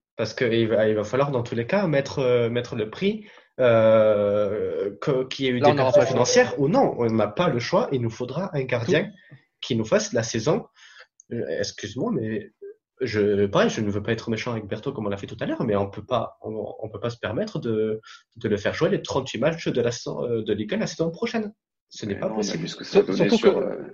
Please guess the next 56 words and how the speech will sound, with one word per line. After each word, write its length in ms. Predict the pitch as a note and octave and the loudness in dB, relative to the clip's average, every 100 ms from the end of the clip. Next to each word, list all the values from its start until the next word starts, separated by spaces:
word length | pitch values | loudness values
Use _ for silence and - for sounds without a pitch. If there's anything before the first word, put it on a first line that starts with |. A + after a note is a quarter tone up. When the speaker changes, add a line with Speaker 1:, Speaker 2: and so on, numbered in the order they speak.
| - - | -20 -12
Speaker 3:
sur 180 | - | -6
dix 100 | G#2+ | -2
Speaker 2:
le, 120 | G#2 D3+ | 2 2
Speaker 3:
minutes 160 | E3+ | 4
Speaker 2:
le 80 | F3 | 4
Speaker 3:
à 20 | |
Speaker 2:
nom-, 160 | F#3+ G3 | 4 2
Speaker 3:
Paris. 340 | A2+ A#2+ B2 | -2 -4 -4
Speaker 2:
le 160 | B2+ D3 | -2 2
nombre 200 | F3 E3 | 2 4
Speaker 1:
Ouais, 60 | D#3+ | 4
Speaker 2:
de 60 | D#3+ | 4
Speaker 1:
c'est 60 | |
Speaker 2:
joueurs 400 | D3+ D#3+ F3 C#3+ | 4 4 6 4
sur 120 | - D3 | 2 2
le 80 | D3+ | 4
mercato, 500 | D#3 E3 - F3+ D#3 | 2 0 2 2 2
le 100 | C#3+ | -2
nombre 200 | D#3 D3+ | -2 -2
de 100 | C#3 | -2
gardiens 380 | C3+ C3+ C3 D#3 | -2 -2 -2 -2
sur 140 | C3+ | -2
le 60 | C3 | -4
mercato 420 | C3+ - C3 D3+ | -4 -6 -6 -4
et 40 | |
même 120 | B2+ A#2 | -4 -6
de 120 | A#2 | -6
joueurs 280 | B2 C3+ C3 | -4 -4 -4
plus 120 | A#2+ | -6
généralement 360 | A#2 A#2+ D#3 D3+ _ _ _ | -6 -6 -6 -8 _ _ _
va 120 | - C3 | -2 -2
être 160 | C3 | 0
très 260 | C3 - D#3+ | -6 -2 0
limité. 440 | D3+ C#3+ E3 G3+ - _ _ _ | 0 0 0 0 -2 _ _ _
Speaker 3:
Eh 40 | C3 | -2
Speaker 2:
Donc, 100 | D3 | 0
Speaker 3:
oui, 40 | |
Speaker 2:
pour 160 | - D3 | 0 -4
Speaker 3:
c'est 60 | - | -2
ça. 60 | |
Speaker 2:
pouvoir 360 | C#3+ E3 D#3 C#3 | 4 6 6 2
se 80 | D3+ | -2
procurer 460 | - C#3 D3+ C#3+ | 0 2 2 0
un 40 | C3+ | 0
joueur 340 | C3 D#3 C3 | 2 0 0
ou 80 | A#2 | -4
un 60 | |
gardien, 280 | A#2 A#2 C3 | -4 -2 -2
il 100 | D#3 | -2
va 100 | A2 | -4
falloir 300 | - A2+ B2 | -4 -2 0
mettre, 340 | A2+ A#2 A#2 A2+ A#2 | -2 -6 -6 -6 -6
mettre 260 | B2+ - | -4 -2
le 100 | B2+ | -2
prix, 180 | - F#3+ | -2 -2
Vincent. 300 | B2+ A2+ | -2 -8